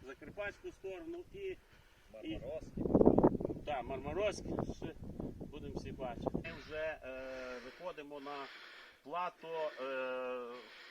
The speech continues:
Speaker 1: хребта Шурин, який з'єднує, е, оце, е, підніжжя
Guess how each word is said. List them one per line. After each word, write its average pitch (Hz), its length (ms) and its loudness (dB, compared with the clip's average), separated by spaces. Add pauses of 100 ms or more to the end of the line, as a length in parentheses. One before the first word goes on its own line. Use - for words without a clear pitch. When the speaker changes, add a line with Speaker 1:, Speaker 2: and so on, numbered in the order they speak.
(100)
Speaker 1:
хребта 147 360 0
Шурин, 147 400 -4 (600)
який 135 340 -14
з'єднує, 127 680 -8
е, 117 160 -4 (500)
оце, 143 520 2
е, 117 120 -6 (1000)
підніжжя 131 600 -6